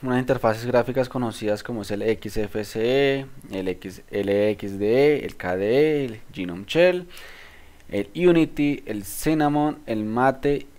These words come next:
y obviamente un largo etcétera. El que vamos a instalar nosotros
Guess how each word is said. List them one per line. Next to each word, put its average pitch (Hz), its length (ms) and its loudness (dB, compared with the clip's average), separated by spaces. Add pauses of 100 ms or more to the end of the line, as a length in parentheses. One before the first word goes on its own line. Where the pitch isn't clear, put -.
(100)
y 107 240 -6
obviamente 104 460 -2
un 110 60 -4
largo 110 220 -2
etcétera. 120 480 0 (760)
El 120 760 2 (560)
que 135 120 2
vamos 135 180 4
a - 20 0
instalar 131 380 0
nosotros 139 500 -4